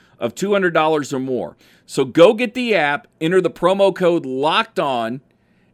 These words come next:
and then when you spend two hundred dollars, which that's buying two Metallica tickets, you'll get twenty dollars off that, and all orders are confirmed, and the seats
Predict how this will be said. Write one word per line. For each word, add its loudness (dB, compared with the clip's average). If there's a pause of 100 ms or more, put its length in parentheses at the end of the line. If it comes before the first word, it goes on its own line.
and -2
then -2
when -4
you -8
spend -2
two -4
hundred -4
dollars, -4
which -4
that's -6
buying -6
two -6
Metallica -6
tickets, -18 (520)
you'll -2
get -2
twenty -4
dollars 0
off -4
that, -4
and -6 (520)
all 2
orders 0
are -2
confirmed, -6 (320)
and -6
the -10
seats -8